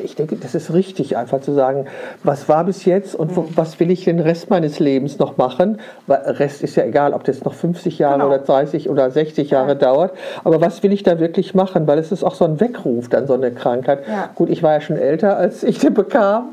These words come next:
Speaker 1: Also da gab's dann, ja, ich hab mich zurückblickend, ich hab mich wirklich wenig darum gekümmert. Weil, wie gesagt, dann kam nämlich das nächste Trauma, dass ich mein Studio verloren hab.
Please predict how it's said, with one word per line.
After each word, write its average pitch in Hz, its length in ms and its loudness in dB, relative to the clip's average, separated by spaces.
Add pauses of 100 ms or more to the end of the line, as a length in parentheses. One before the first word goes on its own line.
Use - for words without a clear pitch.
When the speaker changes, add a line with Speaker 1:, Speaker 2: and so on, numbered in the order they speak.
(460)
Speaker 1:
Also 180 280 2
da 165 220 2
gab's 170 420 0
dann, 156 560 0
ja, 175 140 -4
ich 170 140 -8
hab 196 80 -4 (160)
mich 180 280 -4 (140)
zurückblickend, 208 720 -2
ich - 200 -8
hab - 180 -8
mich - 160 -6
wirklich 214 320 -4
wenig 240 240 -2
darum 214 280 0
gekümmert. 196 600 -2 (300)
Weil, 165 140 4
wie 180 80 2
gesagt, 190 440 0
dann 180 180 0
kam 190 320 2
nämlich 185 240 2
das 165 260 -2
nächste 196 360 0
Trauma, 220 340 0
dass 185 140 0
ich 180 100 -6
mein 165 140 -2
Studio 220 360 0
verloren 220 520 0
hab. 202 240 0